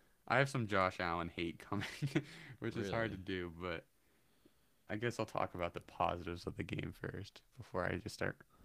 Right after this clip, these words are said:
Speaker 1: expressing some Josh Allen hatred. But, uh,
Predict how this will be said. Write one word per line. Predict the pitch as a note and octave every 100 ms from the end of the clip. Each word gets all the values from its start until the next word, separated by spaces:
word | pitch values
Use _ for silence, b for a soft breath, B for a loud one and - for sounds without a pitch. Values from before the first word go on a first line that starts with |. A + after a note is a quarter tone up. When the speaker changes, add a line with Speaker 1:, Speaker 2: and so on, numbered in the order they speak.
| b b b b b -
Speaker 1:
expressing | - - - F2+ - F2+
some | - F2+ F2+
Josh | G2 F#2 -
Allen | - F#2 F2+ F#2 G2+ b b b -
hatred. | G2 F#2+ - F#2+ - b b b b -
But, | G2+
uh, | F#2+ F#2+